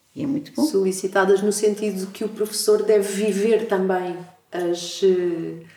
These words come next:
Speaker 2: as várias experiências musicais para poder também percebê-las e sabê-las, eh,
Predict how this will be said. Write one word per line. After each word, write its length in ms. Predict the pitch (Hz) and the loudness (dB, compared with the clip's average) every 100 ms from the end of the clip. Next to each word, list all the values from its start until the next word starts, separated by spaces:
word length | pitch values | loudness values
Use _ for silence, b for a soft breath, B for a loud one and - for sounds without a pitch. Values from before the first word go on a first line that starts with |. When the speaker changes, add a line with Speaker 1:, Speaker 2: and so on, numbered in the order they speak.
| b b b b - 165 | b b b b -6 -4
Speaker 2:
as 280 | 165 - 175 | -4 -6 0
várias 340 | 190 190 190 | 4 6 6
experiências 760 | - - 214 220 220 214 214 196 | 4 2 4 6 4 4 4 4
musicais 760 | 202 190 196 196 190 208 208 | 2 4 2 2 0 2 0
para 220 | - 220 | 2 2
poder 380 | 220 220 214 214 | 2 2 4 4
também 680 | 226 202 202 202 208 214 214 - - | 2 2 4 2 2 -2 -8 -16 -10
percebê-las 760 | - - 196 220 220 226 220 226 | -4 0 2 4 4 2 0 -4
e 160 | 220 | -4
sabê-las, 800 | 220 220 214 208 208 208 208 - | 0 2 4 4 4 2 0 0
eh, 300 | 202 196 190 | 0 2 0